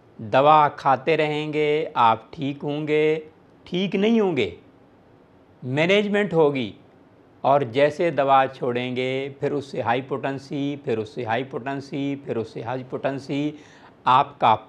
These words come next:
पैसा भी गया और आपका वक्त भी गया। तो अंग्रेज़ी अद्वियात के साइड इफ़ेक्ट बहुत ज़्यादा हैं।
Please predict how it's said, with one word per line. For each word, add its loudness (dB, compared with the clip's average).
पैसा 4
भी -2
गया -2
और 2
आपका 0
वक्त 0
भी -4
गया। -4
तो -6
अंग्रेज़ी 0
अद्वियात 0
के -4
साइड 0
इफ़ेक्ट -6
बहुत 2
ज़्यादा 2
हैं। -4